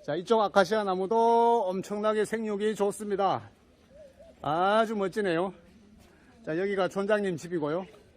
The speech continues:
예, 자기 집 앞이라고 관리를 엄청나게 잘했네. 좋습니다.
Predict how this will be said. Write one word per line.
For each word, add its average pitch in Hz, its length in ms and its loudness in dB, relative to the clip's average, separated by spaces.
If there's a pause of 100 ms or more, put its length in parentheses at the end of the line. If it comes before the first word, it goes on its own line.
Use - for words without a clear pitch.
(920)
예, 120 140 -6 (300)
자기 196 240 4
집 190 160 2
앞이라고 165 640 2
관리를 196 340 4
엄청나게 214 460 0
잘했네. 165 440 0 (840)
좋습니다. 170 760 2